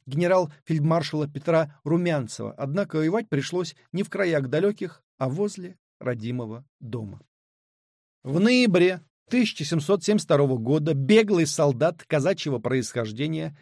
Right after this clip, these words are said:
и отъявленный авантюрист Емельян Иванович Пугачёв в Яицком городке рассказал казаку Денису Пьянову, что он есть чудом спасшийся император Пётр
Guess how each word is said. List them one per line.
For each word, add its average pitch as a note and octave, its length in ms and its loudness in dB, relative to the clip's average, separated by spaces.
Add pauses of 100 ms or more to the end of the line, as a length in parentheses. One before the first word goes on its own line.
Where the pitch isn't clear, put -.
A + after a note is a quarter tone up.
(120)
и G#3 220 -2
отъявленный C3+ 760 -2
авантюрист C3 760 -2
Емельян C#3 800 -2 (240)
Иванович B2+ 580 -2
Пугачёв B2+ 500 -6 (440)
в - 40 -4
Яицком D3+ 560 2
городке C3 640 -4 (220)
рассказал D#3+ 580 0
казаку C#3 560 -4 (120)
Денису C#3 440 0
Пьянову, E3 640 -4
что - 420 -4
он C3+ 340 -2 (200)
есть C3+ 440 -4 (300)
чудом D3+ 520 0 (260)
спасшийся D3+ 920 -6
император C3+ 680 -4 (460)
Пётр A2+ 380 -8